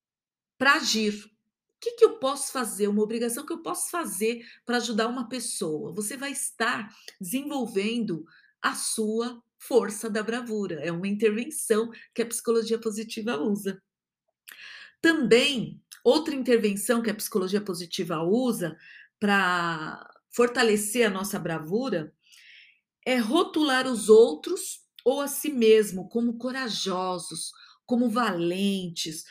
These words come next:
como pessoas fortes, inteligentes, capazes, solidárias, generosas, amorosas, e começar a,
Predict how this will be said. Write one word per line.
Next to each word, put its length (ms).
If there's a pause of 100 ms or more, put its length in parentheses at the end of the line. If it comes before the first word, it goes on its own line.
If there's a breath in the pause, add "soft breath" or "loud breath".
(160 loud breath)
como 240
pessoas 600 (120)
fortes, 640
inteligentes, 1500 (440 loud breath)
capazes, 1300
solidárias, 1000
generosas, 1000
amorosas, 1160 (540 loud breath)
e 380
começar 720 (160)
a, 540